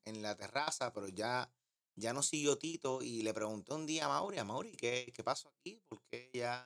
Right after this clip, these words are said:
ya Tito Matos no está tocando? Porque ese, ese sonido particular me, me había juqueado con, con La Plena. Y me dijo, "Mira, es que él está en la Junta,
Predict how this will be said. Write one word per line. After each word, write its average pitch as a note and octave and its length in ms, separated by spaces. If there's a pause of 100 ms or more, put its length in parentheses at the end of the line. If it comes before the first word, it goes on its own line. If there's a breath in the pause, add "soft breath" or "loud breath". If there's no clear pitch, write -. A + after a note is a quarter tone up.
ya A2 140
Tito A2+ 240
Matos A#2+ 280
no A#2 120
está A2+ 180
tocando? A#2+ 520 (540)
Porque F#2+ 480 (280)
ese, A2 460 (160)
ese - 220
sonido A#2+ 560
particular G#2+ 540
me, G2 380
me F#2+ 100
había F#2+ 520 (360)
juqueado F#2+ 400
con, F#2+ 360
con F2+ 200
La E2+ 120
Plena. F2 220
Y F2+ 40
me F#2 120
dijo, D#3 200
"Mira, E3+ 180
es D#3+ 80
que B2+ 120
él C3 60
está C#3 140
en C#3 80
la C3+ 80
Junta, C#3+ 460